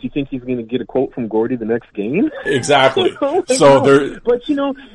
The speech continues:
Speaker 1: there's not a lot of those. There's not a lot of those. Like,
Speaker 2: Well, that's
Speaker 1: I mean,
Speaker 2: what I was gonna
Speaker 1: you know,
Speaker 2: ask. Like, did you find, like, if you looked at
Speaker 1: No.
Speaker 2: both papers, did they somewhat ma-, like, 'cause Steve was kinda saying they
Speaker 1: Yeah.
Speaker 2: pretty much matched up pretty good
Speaker 1: They
Speaker 2: in
Speaker 1: do.
Speaker 2: terms of the
Speaker 1: They really
Speaker 2: description.
Speaker 1: do. They really do. I mean, there's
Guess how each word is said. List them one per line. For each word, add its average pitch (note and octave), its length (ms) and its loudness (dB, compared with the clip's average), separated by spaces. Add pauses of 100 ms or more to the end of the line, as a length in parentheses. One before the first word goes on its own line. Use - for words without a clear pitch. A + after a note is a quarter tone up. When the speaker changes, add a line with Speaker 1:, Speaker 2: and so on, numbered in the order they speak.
Speaker 1:
there's F#3 180 -2
not C#4 220 -2
a F4 60 0
lot E4+ 380 -2
of C#4+ 80 -4
those. G#2+ 320 -4
There's D#3 180 -4
not G3+ 220 -2
a A#3+ 40 -2
lot B3 300 -4
of C#4 60 -4
those. F#3 140 -2
Like, - 80 -16
Speaker 2:
Well, E3+ 140 4
that's - 220 6
Speaker 1:
I - 0 -
mean, E3+ 40 6
Speaker 2:
what D#3 60 8
I - 40 8
was B2+ 80 2
gonna C#3+ 160 2
Speaker 1:
you C#3+ 60 2
know, C3 60 4
Speaker 2:
ask. C3 280 2
Like, B2 160 2
did A#2+ 180 -2
you C3+ 240 2
find, A#2+ 560 2 (340)
like, A#2+ 260 2
if A#2+ 140 -4
you D3 120 2
looked C#3 240 4
at C3 60 4
Speaker 1:
No. C3+ 60 0
Speaker 2:
both B2+ 280 4
papers, C3 440 2
did A2+ 200 -4
they A#2 120 0
somewhat C3+ 840 2
ma-, B2+ 220 -2 (280)
like, C#3 220 4
'cause D3+ 120 -4
Steve C4+ 280 4
was G#3+ 140 2
kinda E3+ 200 4
saying C#3 280 2
they C#3 60 4
Speaker 1:
Yeah. D4 200 0
Speaker 2:
pretty D#4 220 2
much G#3+ 280 2
matched C#3+ 400 0
up C3+ 200 2
pretty B2+ 200 -2
good A2 480 -2
Speaker 1:
They G#3 80 0 (120)
Speaker 2:
in A#3+ 120 2
Speaker 1:
do. C#4+ 80 2
Speaker 2:
terms C#4 240 2
of G#3+ 160 -2
the - 80 0
Speaker 1:
They F#3+ 140 -4
really C4+ 240 2
Speaker 2:
description. A3+ 240 -4
Speaker 1:
do. C4+ 280 0 (340)
They G3+ 80 -2
really A#3+ 260 -4
do. C4 200 -2
I G3 40 0
mean, E3+ 160 -2
there's E3+ 160 -4